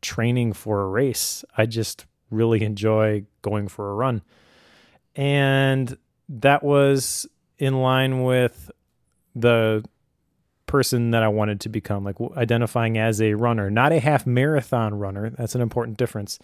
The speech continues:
It, a half marathon runner is somebody who runs half marathons. A runner just runs for the joy of it. I can do that anywhere. And I, I have been, and that really has made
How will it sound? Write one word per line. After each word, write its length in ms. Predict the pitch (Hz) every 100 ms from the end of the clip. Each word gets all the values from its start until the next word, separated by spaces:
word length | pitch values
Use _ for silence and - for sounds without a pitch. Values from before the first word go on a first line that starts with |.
| _ _ _ _
It, 140 | 139 104 _ _ _
a 60 | 123
half 180 | 135 -
marathon 340 | 139 135 123
runner 200 | 117 113
is 80 | 107
somebody 220 | 110 107
who 60 | 98
runs 240 | 107 107
half 140 | 113 101
marathons. 340 | 113 104 101
A 60 | 101
runner 240 | 117 139
just 200 | 107 101 -
runs 280 | 107 110 -
for 120 | 104
the 80 | 101
joy 240 | 110 113
of 100 | 98
it. 140 | 101 _ _ _ _ _ -
I 60 |
can 140 | 110 117
do 140 | 120
that 160 | 123 117
anywhere. 500 | 120 110 98 101 - _ _
And 140 | 113 110
I, 120 | 107 - -
I 100 | 101
have 220 | 107 127 113
been, 260 | 104 104 -
and 220 | 107 113
that 240 | 135 - _ -
really 220 | 165 156
has 160 | 151 131
made 240 | 143